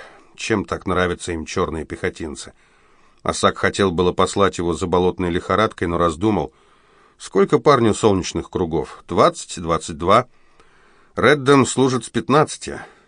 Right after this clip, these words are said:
и здесь, в Бапаларуаде, на полночном валу, он уже видел и кровь, и смерть, и сам дрался. Говорят, как надо дрался.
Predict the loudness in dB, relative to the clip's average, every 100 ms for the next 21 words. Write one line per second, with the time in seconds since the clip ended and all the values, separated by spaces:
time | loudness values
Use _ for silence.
0 | _ -8 -8 -4 0 0 0 2 2 4
1 | 4 4 4 4 4 0 -2 _ _ _
2 | _ -4 0 2 4 2 2 0 2 4
3 | 4 2 2 0 0 0 0 -2 2 0
4 | 2 2 2 0 -6 -2 -2 -2 -8 _
5 | _ _ -10 -4 0 2 4 4 2 0
6 | -10 -16 _ _ _ _ _ -4 0 2
7 | 2 0 -4 -4 0 2 2 0 -2 -6
8 | -10 -14